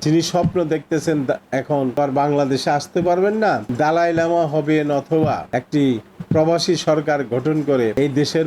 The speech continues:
মানুষ যাতে শান্তিতে ঘুমাইতে না পারে, শান্তিতে থাকতে পারে, তার একটা স্বপ্ন দেখতেছেন, সেটারই কোনো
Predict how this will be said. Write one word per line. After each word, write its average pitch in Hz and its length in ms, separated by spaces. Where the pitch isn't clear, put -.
মানুষ 156 220
যাতে 147 200
শান্তিতে 135 580
ঘুমাইতে 156 500
না 131 140
পারে, 101 240
শান্তিতে 147 520
থাকতে 135 440
পারে, 120 180
তার 151 240
একটা 156 160
স্বপ্ন 151 280
দেখতেছেন, 131 520
সেটারই 220 460
কোনো 214 140